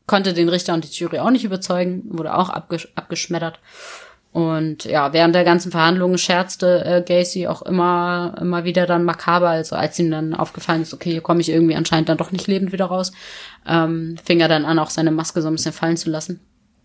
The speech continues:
Und, ähm, er scherzte dann irgendwie, ja, dass sein,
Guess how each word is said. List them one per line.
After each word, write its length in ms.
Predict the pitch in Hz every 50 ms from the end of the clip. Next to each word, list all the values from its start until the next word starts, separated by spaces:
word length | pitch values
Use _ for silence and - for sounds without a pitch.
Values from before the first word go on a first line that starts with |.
| _ _ _ _ _ -
Und, 360 | - 156 156 151 151 151 - -
ähm, 400 | 160 156 151 151 156 156 156 160
er 120 | 165 165
scherzte 380 | 160 - - 170 175 170 - 185
dann 220 | 170 170 156 156
irgendwie, 240 | 151 156 160 160 160
ja, 160 | 160 160 156
dass 160 | 139 160 151 -
sein, 240 | 170 160 156 156